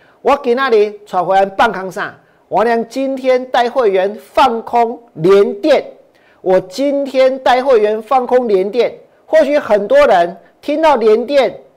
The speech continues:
心里想的是什么？想的是美国跟中国关系紧张，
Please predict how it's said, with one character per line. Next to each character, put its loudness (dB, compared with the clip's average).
心 -6
里 -2
想 -2
的 -4
是 -4
什 -4
么？ -10
想 -2
的 2
是 -4
美 -4
国 0
跟 0
中 -2
国 2
关 0
系 -6
紧 -10
张， -4